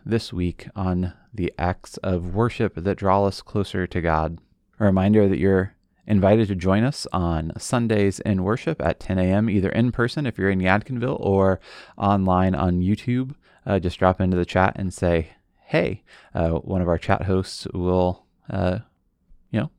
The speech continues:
chat back and forth with you. It'll be fun. If you'd like to support this podcast in other ways, you can always go onto your, uh,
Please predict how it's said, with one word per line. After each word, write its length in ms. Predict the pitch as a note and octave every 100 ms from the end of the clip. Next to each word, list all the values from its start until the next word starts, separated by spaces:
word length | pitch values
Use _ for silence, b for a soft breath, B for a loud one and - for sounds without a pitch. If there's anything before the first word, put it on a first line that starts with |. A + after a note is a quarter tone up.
| _ _ _ _ -
chat 200 | G2 E2+
back 160 | G2+
and 100 | B2
forth 220 | A#2 D#3+ -
with 80 |
you. 160 | E2+ F2 -
It'll 100 | A#2+
be 80 | D3
fun. 220 | - - _ _ _ _
If 100 | -
you'd 140 | G#2+ G#2
like 140 | G#2
to 100 | -
support 320 | - - A2
this 120 | G2 -
podcast 640 | A2 G#2 G2+ G2 - - -
in 320 | A2 G2 F#2+ -
other 260 | A#2 A2+
ways, 380 | G2+ G#2 C#3 D#3
you 80 | G2
can 140 | -
always 400 | - G2+ F#2 F2
go 240 | G#2 F#2+ -
onto 360 | F#2+ F#2 -
your, 540 | F#2+ F#2 F2+ F2+ F2 E2+ B B B B B
uh, 280 | - E2+ D#2+